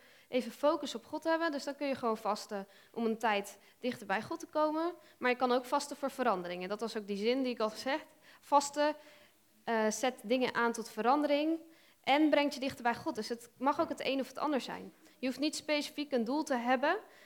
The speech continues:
eh, maar het is wel handig om een doel, als je dan niet een specifiek doel hebt om voor te vasten, dat je zegt, "Nou, dan is mijn doel dus dichter bij God komen." Of, eh, mijn relatie met God verdiepen.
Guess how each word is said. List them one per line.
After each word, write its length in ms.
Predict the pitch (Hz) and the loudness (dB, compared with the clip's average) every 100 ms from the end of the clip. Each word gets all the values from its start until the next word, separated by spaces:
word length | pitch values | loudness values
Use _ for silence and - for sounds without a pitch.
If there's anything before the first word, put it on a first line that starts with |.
| - | -12
eh, 200 | - 240 | 0 2
maar 140 | 240 254 | 6 4
het 100 | 247 | 4
is 40 | |
wel 140 | 269 | 4
handig 360 | 254 269 247 - | 6 6 4 2
om 260 | 262 247 240 | 0 2 2
een 160 | 240 | 2
doel, 400 | 226 262 262 247 - - - - | 4 2 0 -2 -8 -20 -20 -4
als 160 | 240 - | -4 0
je 80 | |
dan 140 | 240 240 | 4 6
niet 180 | 285 269 | 6 4
een 80 | |
specifiek 520 | 240 - 254 - 240 202 | -2 0 0 -2 -8 0
doel 120 | 247 | 2
hebt 160 | 240 | 2
om 80 | 233 | 0
voor 140 | - 214 | -4 -6
te 100 | - | -2
vasten, 260 | 254 - | -2 -2
dat 140 | 220 220 | -8 -6
je 60 | |
zegt, 200 | 220 220 | -6 -2
"Nou, 160 | 226 175 | 0 0
dan 120 | 196 | 0
is 120 | 220 | -2
mijn 140 | 220 208 | -2 -2
doel 180 | 254 | -2
dus 220 | 262 254 - | -2 -4 -4
dichter 220 | 233 214 | -8 -4
bij 100 | 214 | -6
God 200 | 208 - | -6 -8
komen." 360 | 165 185 - - - - - | -8 -8 -10 -18 -20 -20 -2
Of, 320 | 208 214 - | 2 2 2
eh, 280 | 202 196 196 - | 0 2 0 -2
mijn 200 | 208 214 | 0 2
relatie 360 | 220 220 220 226 | 4 2 2 0
met 140 | 214 | 0
God 180 | - 208 | -2 -2
verdiepen. 440 | 196 175 - 117 | -6 -12 -14 -16